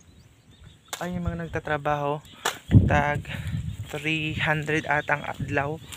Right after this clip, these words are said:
Three hundred ang adlaw nila, guys, sa pag tawag dito sa milampas ito, bag kukuhain ito mga susunugin ito or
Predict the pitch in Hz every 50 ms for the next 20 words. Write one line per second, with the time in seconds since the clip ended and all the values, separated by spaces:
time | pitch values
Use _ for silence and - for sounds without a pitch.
0 | - - - - - - - - - - 160 151 160 151 151 151 147 139 151 151
1 | - - 139 143 139 143 151 147 139 147 143 147 147 143 - 143 147 143 - 147
2 | 143 139 - 143 151 160 151 - - - - - - - - - - 123 117 -
3 | - - - - - - - - - - - - - - 165 175 175 165 - -
4 | 175 160 156 165 160 165 156 - 165 151 156 147 175 160 156 156 - - 147 -
5 | - - 165 151 165 170 170 - 156 160 160 156 156 160 156 - - - - -
6 | - - - - - - - - - - - - - - - - - 151 - -
7 | 151 160 165 151 156 160 - 208 202 - 220 180 - 151 147 151